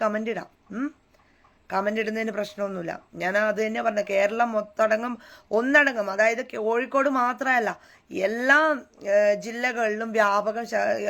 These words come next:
അതായത് പ്രതിഷേധം ശക്തമാക്കണം എന്ന് തന്നെയാണ് ഞാൻ പറയുന്നത്. അല്ലാണ്ട് ഒരു കോഴിക്കോട് നിന്ന് മാത്രം ഒരു പ്രതിഷേധം വന്നിട്ടൊന്നും കാര്യമില്ല. കാരണം ഇന്നൊരു അർജുൻ, നാളെ ഇനി ആ-, അവിടുന്ന് ആ-, ആർക്കെങ്കിലും എന്തെങ്കിലും സംഭവിച്ചു കഴിഞ്ഞാൽ ഇതേപോലെ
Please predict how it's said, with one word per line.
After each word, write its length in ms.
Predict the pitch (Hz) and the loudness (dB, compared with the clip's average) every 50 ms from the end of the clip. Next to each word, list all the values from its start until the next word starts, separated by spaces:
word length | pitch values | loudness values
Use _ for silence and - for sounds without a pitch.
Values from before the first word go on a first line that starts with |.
| 190 190 | -2 -2
അതായത് 340 | 196 214 226 220 214 190 240 214 - | 2 4 4 2 2 -2 -6 -8 -8
പ്രതിഷേധം 480 | 208 196 226 220 - 233 220 208 233 214 233 | -6 -6 -6 -4 0 0 0 0 0 -4 -4
ശക്തമാക്കണം 540 | 226 208 - - 247 233 226 226 - 233 233 | -4 -4 -4 -6 -4 -2 -2 -2 -2 -4 -6
എന്ന് 80 | 233 226 | -6 -6
തന്നെയാണ് 260 | 226 233 247 254 262 254 | -4 -2 -2 -2 -2 -2
ഞാൻ 100 | 247 233 233 | -4 -2 0
പറയുന്നത്. 340 | 226 226 226 220 214 180 185 - _ _ _ _ _ _ _ _ _ _ _ _ _ _ _ _ _ _ _ _ _ _ _ _ _ _ _ _ _ _ - _ _ _ _ - - _ _ _ _ _ - - | -2 -2 -2 -4 -6 -6 -8 -10 _ _ _ _ _ _ _ _ _ _ _ _ _ _ _ _ _ _ _ _ _ _ _ _ _ _ _ _ _ _ -20 _ _ _ _ -20 -20 _ _ _ _ _ -4 2
അല്ലാണ്ട് 340 | 185 202 220 233 240 233 247 247 220 | 6 8 8 8 8 6 2 4 4
ഒരു 140 | 220 233 277 294 277 254 226 214 - | 4 4 4 2 2 2 2 2 2
കോഴിക്കോട് 440 | 214 214 240 262 - 277 277 262 269 | 2 2 2 2 2 2 4 4 4
നിന്ന് 120 | 269 254 247 233 | 2 2 2 4
മാത്രം 320 | 233 240 233 240 254 247 240 247 | 4 4 2 0 -6 -2 -2 -2
ഒരു 120 | 247 254 247 240 214 | 0 0 0 -2 -2
പ്രതിഷേധം 480 | 240 233 214 240 - 269 247 233 247 233 233 | -4 -4 -4 -2 0 2 2 2 2 0 0
വന്നിട്ടൊന്നും 420 | 226 233 220 233 254 233 233 240 233 226 | -2 -2 -2 -4 -4 -2 -2 -2 2 4
കാര്യമില്ല. 400 | 226 214 214 220 226 220 202 190 - - - _ _ _ _ _ _ _ _ _ _ - | 6 6 6 4 2 0 0 -2 -2 -4 -8 _ _ _ _ _ _ _ _ _ _ -4
കാരണം 360 | - 190 190 196 214 233 247 269 - - 196 | 0 2 2 2 2 0 -2 -4 -6 -8 -6
ഇന്നൊരു 360 | 214 240 269 285 277 269 285 302 302 - - 208 | -4 0 2 2 2 4 2 -2 -2 -2 -2 0
അർജുൻ, 320 | 214 208 196 220 226 208 190 190 | 0 0 -2 -6 -6 -6 -4 -4
നാളെ 220 | 196 196 208 233 254 247 | -2 -2 0 0 0 -2
ഇനി 140 | 240 254 262 254 240 | -2 -2 0 0 2
ആ-, 80 | 233 - - 214 | 0 2 2 2
അവിടുന്ന് 340 | 214 214 226 240 233 254 247 240 - - 208 214 | 2 2 2 -2 -2 -2 -2 -4 -4 -2 0 2
ആ-, 100 | 208 208 208 202 | 4 4 6 4
ആർക്കെങ്കിലും 440 | 208 214 214 - 247 247 254 254 240 226 | 4 0 -2 -8 -8 -8 -6 -4 -4 -4
എന്തെങ്കിലും 280 | 220 233 240 254 240 226 | -4 -4 -6 -6 -4 -4
സംഭവിച്ചു 320 | - 214 214 233 233 - 254 | -4 -2 -2 -4 -4 -4 -8
കഴിഞ്ഞാൽ 220 | 240 233 240 240 233 | -4 -4 -2 -4 -2
ഇതേപോലെ 380 | 180 180 190 214 220 240 240 233 | -2 0 0 0 0 0 -2 -2